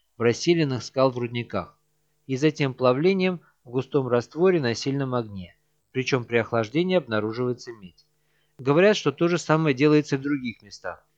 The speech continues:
которые я теперь не могу припомнить. Может быть, в Италии. Лет двадцать-тридцать тому назад туда привозили особый купорос, называемый римским купоросом,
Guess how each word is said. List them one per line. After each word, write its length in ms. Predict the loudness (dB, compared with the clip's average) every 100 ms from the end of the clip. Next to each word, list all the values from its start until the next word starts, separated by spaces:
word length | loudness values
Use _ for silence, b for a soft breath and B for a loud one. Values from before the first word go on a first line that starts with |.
| _
которые 460 | -10 -4 -2 0 2
я 140 | 0
теперь 320 | 0 -2 0 0
не 100 | -2
могу 260 | -4 -6
припомнить. 640 | -6 -6 -4 -8 -8 _ _ _ _
Может 340 | -4 -2 -2 -4
быть, 260 | -4 -4
в 100 | -6
Италии. 500 | -2 0 0 -2 -14 _ _ _ _ _ _ -2
Лет 280 | 2 2
двадцать-тридцать 840 | 2 2 4 0 0 -2 0 -2 0
тому 260 | 0 0
назад 420 | 0 4 4 4 _ _ _
туда 300 | -20 0 2
привозили 640 | 2 2 4 4 4 2 2
особый 540 | 0 -4 -2 -2 -2
купорос, 680 | -8 0 2 4 2 -2 -10 _ _ _
называемый 640 | -10 -4 0 2 2 2 2
римским 400 | 0 -2 -10 -12
купоросом, 600 | -6 -4 -2 -4 -10